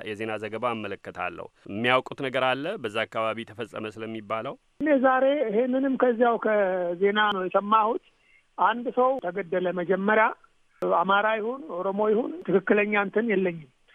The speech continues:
Speaker 2: ከዚያ በኋላ ነው ጠቡ የተለኮሰው ነው የሚባለው።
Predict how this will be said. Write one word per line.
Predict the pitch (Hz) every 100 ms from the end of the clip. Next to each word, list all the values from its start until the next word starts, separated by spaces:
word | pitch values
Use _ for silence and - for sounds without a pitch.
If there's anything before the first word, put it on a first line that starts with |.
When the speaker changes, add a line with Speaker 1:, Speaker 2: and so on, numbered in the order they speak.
| - _
Speaker 2:
ከዚያ | - 202 247
በኋላ | 254 247 254 247
ነው | 247 214
ጠቡ | 202 196 208
የተለኮሰው | 202 196 190 - 254 214
ነው | 220 185
የሚባለው። | 175 156 170 156